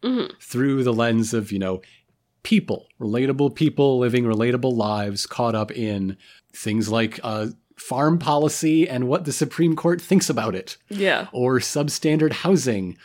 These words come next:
Speaker 2: or the need for broad and militant unions, or the history of syphilis and what we can do to, to curb this deadly plague.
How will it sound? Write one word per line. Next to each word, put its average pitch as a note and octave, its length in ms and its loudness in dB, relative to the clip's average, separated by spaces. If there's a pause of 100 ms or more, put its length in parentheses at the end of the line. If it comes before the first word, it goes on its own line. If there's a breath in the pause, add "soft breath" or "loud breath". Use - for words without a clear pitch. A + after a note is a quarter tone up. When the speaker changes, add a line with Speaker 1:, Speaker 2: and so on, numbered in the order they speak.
(140 loud breath)
Speaker 2:
or B2+ 160 -2
the C3+ 100 -2
need C3+ 260 0
for D3 160 -4
broad C3 400 0
and C3+ 140 2
militant C3+ 480 -2
unions, G#2+ 720 0 (300 loud breath)
or C3 180 0
the B2 140 -4
history G3 560 0
of E3+ 120 0
syphilis - 840 -2
and A#2 200 0
what D3+ 160 0
we E3+ 140 0
can D3+ 240 0
do C#3 320 4
to, B2 180 -2
to - 200 -6
curb C3+ 480 0
this A2+ 460 -4
deadly B2 760 -6
plague. G#2 560 -4